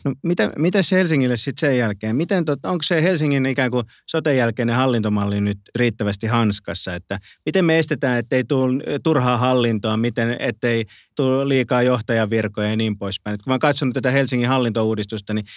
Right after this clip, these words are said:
se ei ainakaan näytä niin kuin hallinnon kevenemiseltä niin kuin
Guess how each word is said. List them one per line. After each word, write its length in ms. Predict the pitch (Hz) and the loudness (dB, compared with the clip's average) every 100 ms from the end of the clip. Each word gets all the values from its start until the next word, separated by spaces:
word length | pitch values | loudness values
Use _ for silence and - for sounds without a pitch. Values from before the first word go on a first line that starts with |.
| - | -4
se 100 | 131 | 0
ei 60 | 135 | 2
ainakaan 280 | 131 135 | 2 2
näytä 300 | 143 156 147 | 2 2 2
niin 160 | 123 120 | 0 0
kuin 120 | 123 | 0
hallinnon 380 | 135 131 123 120 - | 0 2 2 -2 0
kevenemiseltä 840 | 151 139 120 110 101 95 98 98 98 | 2 4 2 2 -2 -4 -6 -4 -4
niin 220 | 101 98 | -4 -4
kuin 260 | 104 98 | -4 -4